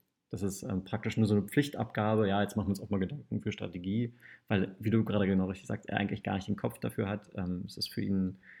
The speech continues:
notwendiges Übel, weil eben die Vorgabe da war, sag mal was zur Strategie und dann ist wieder ein Jahr Ruhe <laughs> bis zum nächsten Strategiezyklus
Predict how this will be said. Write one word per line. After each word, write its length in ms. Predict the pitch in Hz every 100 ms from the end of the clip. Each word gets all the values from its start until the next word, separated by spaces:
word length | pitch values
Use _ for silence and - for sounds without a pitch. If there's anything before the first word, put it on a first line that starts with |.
| - - _ -
notwendiges 520 | 107 113 107 95 98
Übel, 340 | - 120 117 98
weil 180 | 98 95
eben 200 | 95 92 -
die 60 | -
Vorgabe 360 | - 95 92 90
da 200 | 95 95
war, 260 | 98 95
sag 180 | 98 104
mal 120 | 135
was 140 | 104 -
zur 100 | 107
Strategie 480 | - 101 98 104 107
und 160 | 95
dann 80 | 98
ist 140 | 90
wieder 100 | 98
ein 140 | 95 92
Jahr 160 | 95
Ruhe 320 | 92 101 113 - 110
<laughs> 440 | 175 - - - -
bis 200 | 151 -
zum 160 | 117
nächsten 260 | 113 113 127
Strategiezyklus 880 | - 101 98 95 104 98 107 110